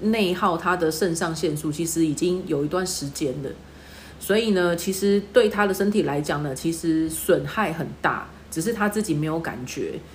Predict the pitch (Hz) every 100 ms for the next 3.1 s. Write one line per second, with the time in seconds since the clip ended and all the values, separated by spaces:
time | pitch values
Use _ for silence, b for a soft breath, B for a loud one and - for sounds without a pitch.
0 | B B 226 240 220 233 214 214 208 196
1 | 160 190 208 208 170 160 - 175 175 175
2 | 156 165 151 135 139 156 143 147 - 139
3 | 117